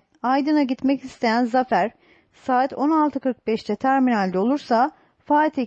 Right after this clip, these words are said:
gideceği yerin otobüsüne yetişemez, Zafer yetişir. Tokat'a hareket saati on beş kırk beş,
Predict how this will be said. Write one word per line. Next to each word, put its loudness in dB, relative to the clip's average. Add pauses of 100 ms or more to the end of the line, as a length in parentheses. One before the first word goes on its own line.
gideceği -2
yerin 0
otobüsüne -2
yetişemez, 0
Zafer 0
yetişir. -6 (960)
Tokat'a 0
hareket 0
saati 0
on 0
beş -2
kırk -8
beş, -2